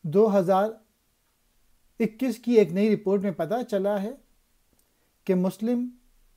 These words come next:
अमेरिकी इंसान दोस्त हैं और उन्होंने तकरीबन फ़ोर पॉइंट थ्री बिलियन डॉलर फिलैंथ्रोपी में कंट्रीब्यूट किया। अमेरिका में जो मुसलमान मुकीम हैं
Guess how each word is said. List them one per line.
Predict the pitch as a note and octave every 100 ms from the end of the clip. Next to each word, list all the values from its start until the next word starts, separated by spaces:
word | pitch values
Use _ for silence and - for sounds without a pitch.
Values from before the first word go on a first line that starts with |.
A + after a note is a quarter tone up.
| -
अमेरिकी | G3+ G3 G3 F3+ - G3 B3 - G3+
इंसान | G3 - F3+ F#3+
दोस्त | D#3 F#3 G#3+ -
हैं | C4+ - _ _ _ _ _ _ _
और | G3 G#3+ A3+ B3+ _ _ _ _ G3
उन्होंने | G3 A3+ G#3 G#3+ C4 _ _ _ _ _ _ _ _ -
तकरीबन | G3 F#3+ G#3+ G3+ A#3+ B3 - _ _ _ _ _
फ़ोर | - A3+
पॉइंट | A3 G#3 G#3+ G#3+ A3
थ्री | B3 B3+
बिलियन | E3+ F#3+ F3 G3+ G3+
डॉलर | D#3+ F3+ G#3 G3 B3 _ _ _ _ _ _ _ _ _ _ -
फिलैंथ्रोपी | G3+ G3 G3 F#3 A3
में | A3 G#3 D4
कंट्रीब्यूट | G3+ F3 F#3+ F3+ F#3+
किया। | - F3 E3
अमेरिका | G3+ A3+ C4+ F4
में | F4 C4
जो | C#4+
मुसलमान | A#3 A3+ A3+ A3 B3
मुकीम | B3+ G#3+ A3+ C4+ C#4
हैं | D4